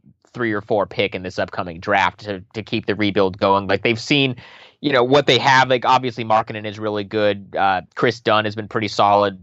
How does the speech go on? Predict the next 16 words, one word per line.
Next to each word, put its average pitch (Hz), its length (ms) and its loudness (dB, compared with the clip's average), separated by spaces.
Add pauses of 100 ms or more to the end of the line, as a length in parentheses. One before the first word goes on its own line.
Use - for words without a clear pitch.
(120)
You 104 100 -8
know, 101 100 -4
he's 107 200 -4
got 110 140 2
this 101 120 -10
concussion 110 440 -2
now, 104 200 4
but 104 80 -2
he's 113 120 -4
actually 107 280 0
been 98 80 -12
pretty 104 180 -8
solid 104 340 0
for 113 120 -6
them. 101 360 -2
Uh, 98 340 2